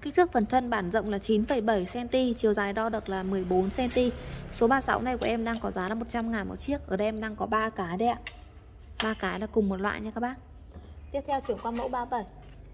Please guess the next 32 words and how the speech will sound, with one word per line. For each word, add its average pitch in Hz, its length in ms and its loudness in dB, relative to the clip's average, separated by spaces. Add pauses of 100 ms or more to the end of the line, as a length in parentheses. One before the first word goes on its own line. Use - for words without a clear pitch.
(180)
Ba 254 80 -4
bảy 247 180 0
bộ 220 260 0
combo 247 320 4 (100)
hai 240 120 -4
món 196 320 -2
nha 254 80 -2
các 262 120 0
bác. 285 180 2 (680)
Đây, 240 120 0 (220)
chiếc 277 160 -2
đầu 233 140 -2
tiên 247 200 6
trong 240 180 -4
combo 240 420 0
này. 208 120 -2 (2000)
Này 220 280 0
không 226 180 -6
thấy 196 320 -2
th-, - 100 -10
à 208 120 2
đây, 233 220 -2
thông 240 140 -2
số 202 200 2
bên 240 160 0
sườn 240 240 0
đây 214 100 -2
các 226 80 -4
bác. 254 140 -2 (520)
Con 247 80 -2
này 247 120 4
điện, 220 240 2